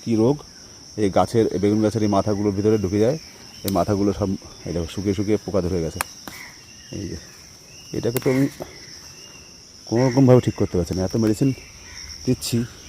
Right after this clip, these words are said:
তেল স্প্রে করার পরে না কিছুক্ষণ থাকে, ঠিক থাকে, তারপর আবার তাই হয়ে যায়। এ ভাবছি আর রাখবো না, তুলে ফেলে দেবো বেগুন গাছ সব। এত,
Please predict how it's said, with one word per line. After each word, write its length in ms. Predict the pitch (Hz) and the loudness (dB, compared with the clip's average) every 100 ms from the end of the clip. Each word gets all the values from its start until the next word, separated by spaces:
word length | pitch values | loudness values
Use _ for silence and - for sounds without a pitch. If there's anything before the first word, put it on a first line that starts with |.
| - | 6
তেল 140 | 147 151 | 8 8
স্প্রে 160 | 170 156 | 8 10
করার 180 | 170 165 | 12 12
পরে 140 | 190 | 10
না 100 | 175 | 10
কিছুক্ষণ 400 | 113 139 151 170 160 - - - - - - - - - - - | 8 4 6 4 4 -4 -18 -20 -18 -16 -16 -18 -20 -14 -12 2
থাকে, 200 | 127 120 95 | 4 4 2
ঠিক 100 | 131 - | 0 0
থাকে, 180 | 95 82 - - - - | -2 -2 -10 -18 -20 0
তারপর 180 | 143 143 127 | 4 8 10
আবার 360 | 127 120 113 98 | 12 12 10 6
তাই 140 | 85 82 | 2 2
হয়ে 120 | 87 76 | 0 -2
যায়। 120 | 78 - - - - - - - - - - - | -6 -14 -20 -20 -20 -20 -20 -20 -20 -20 -16 0
এ 120 | 127 | 4
ভাবছি 280 | 127 120 - 139 | 6 4 4 6
আর 180 | 123 120 - - - - - - 95 | 8 6 4 -18 -20 -20 -18 -6 0
রাখবো 220 | 95 95 107 | 2 2 0
না, 80 | 90 | 0
তুলে 200 | 107 107 | 0 0
ফেলে 160 | 95 85 | 2 0
দেবো 100 | 82 | 0
বেগুন 180 | 82 80 80 | -2 -2 -4
গাছ 100 | 82 | -4
সব। 100 | 90 - - - - - - - - - - - - 107 | -8 -10 -18 -20 -20 -20 -20 -18 -18 -16 -20 -20 -4 0
এত, 100 | 110 | 4